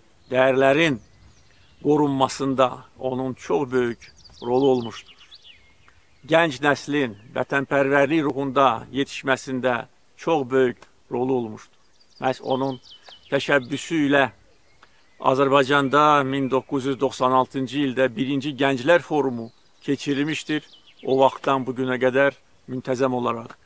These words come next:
Gənclər Forumu keçirilir və Qarabağı, Zəngəzuru azad edən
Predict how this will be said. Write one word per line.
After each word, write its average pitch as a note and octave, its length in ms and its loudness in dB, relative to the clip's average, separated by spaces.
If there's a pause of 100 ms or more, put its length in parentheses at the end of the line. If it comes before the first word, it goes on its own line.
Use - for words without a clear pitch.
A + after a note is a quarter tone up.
(200)
Gənclər B2 380 -2
Forumu A2+ 540 -8 (280)
keçirilir C3+ 640 -4
və C3+ 140 4 (1200)
Qarabağı, D3 600 2 (260)
Zəngəzuru D#3+ 800 4 (300)
azad C#3+ 360 4
edən D3+ 400 2